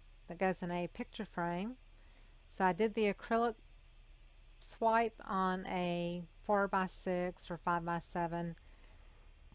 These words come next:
picture glass out of a frame, and it's dried for multiple days. I've cleaned it off with dish Dawn degreasing liquid, dish liquid, and let it dry really well.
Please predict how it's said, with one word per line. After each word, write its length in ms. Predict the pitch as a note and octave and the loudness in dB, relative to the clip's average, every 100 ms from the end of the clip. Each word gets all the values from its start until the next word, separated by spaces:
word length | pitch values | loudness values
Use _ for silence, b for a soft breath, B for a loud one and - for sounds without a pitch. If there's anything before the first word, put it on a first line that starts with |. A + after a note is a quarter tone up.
| - - - - - | -20 -20 -20 -20 -12
picture 360 | - A3 - A#3 | -8 -6 -4 0
glass 720 | G#3+ G#3 G#3+ A3 - - - - - | 4 4 4 0 -4 -12 -14 -18 -4
out 180 | - G3+ | 4 4
of 140 | G#3 A#3 | 4 2
a 120 | A#3 - - - - | 0 -6 -20 -20 -2
frame, 520 | A3 F#3+ F3+ F#3+ A#3+ B3+ - - - - | 4 4 4 0 -6 -10 -20 -20 -20 -6
and 680 | G#3+ F#3+ F3+ F3+ F3+ F3+ - - | -2 0 2 2 0 -2 -8 -8
it's 380 | G3+ F#3 - - - G3+ | -6 -6 -8 -14 -12 -2
dried 360 | F#3 F3+ F3+ | 2 2 0
for 120 | - | -2
multiple 400 | F3+ F3+ - A3 | 0 0 -2 -6
days. 420 | F#3+ F#3 F3 F3+ G3 | -2 0 0 -2 -2
I've 220 | F3 - - | -6 -8 -6
cleaned 280 | G3 F#3+ G3 | -2 0 0
it 140 | G#3+ - | -2 0
off 280 | F#3+ F#3 F#3 - | 2 2 0 -4
with 200 | F3 - - - - - - - | -4 -6 -14 -20 -20 -20 -10 -2
dish 440 | F#3+ F#3+ - - - - - - - | 0 0 -4 -6 -12 -20 -20 -20 -4
Dawn 300 | F#3+ F3+ F#3 | 4 4 4
degreasing 720 | F#3 F#3 F#3+ F#3+ F#3 F#3+ G3 F#3+ | 0 2 4 4 4 0 0 -4
liquid, 460 | F#3+ F3+ - F3+ F3+ - - - | 0 0 0 -2 -4 -20 -14 -6
dish 220 | F#3 - | -4 -4
liquid, 420 | F3 - B3 C4 - - b b b b b b - | -6 -4 -4 -6 -12 -20 b b b b b b -8
and 380 | F#3+ F3+ F3 E3+ | -4 -2 -2 0
let 160 | F3 | -2
it 100 | F3+ | -2
dry 280 | F3+ F3 F3 | -4 -2 0
really 280 | E3+ F#3 G#3+ | 0 0 0
well. 440 | G3+ F3 F3 A3 | 0 0 0 -4